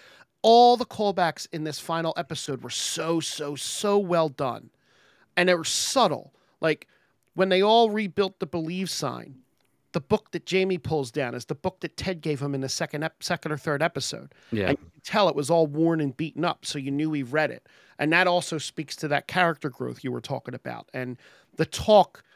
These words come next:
Speaker 1: the talk the episode before between Beard and Nate, and then the talk between Nate and Ted, like, they really, really gut punched you with that stuff.
Speaker 2: Yeah.
Speaker 1: And I thought, of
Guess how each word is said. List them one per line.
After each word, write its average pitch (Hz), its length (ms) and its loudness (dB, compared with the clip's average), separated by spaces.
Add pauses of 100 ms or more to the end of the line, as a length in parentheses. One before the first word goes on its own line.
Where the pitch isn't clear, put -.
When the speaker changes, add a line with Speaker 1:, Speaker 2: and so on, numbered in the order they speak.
(340)
Speaker 1:
the 185 100 0
talk - 340 2
the - 160 -2
episode 185 460 0
before 208 420 2
between 139 560 -6
Beard 180 340 2
and 147 200 0
Nate, 185 320 -2 (240)
and 151 100 -2
then 160 140 2
the 160 80 -2
talk - 320 0
between 165 440 -2
Nate 185 200 0
and 147 120 -2
Ted, 143 380 -4
like, 147 220 -4 (460)
they 269 180 4
really, 202 640 0
really 170 480 -2
gut - 240 2
punched - 360 -6
you 131 60 -4
with 117 160 -8
that 113 220 -10
stuff. - 440 -14 (100)
Speaker 2:
Yeah. 110 120 2 (560)
Speaker 1:
And 185 140 6
I 185 100 6
thought, 208 360 4 (420)
of 175 180 2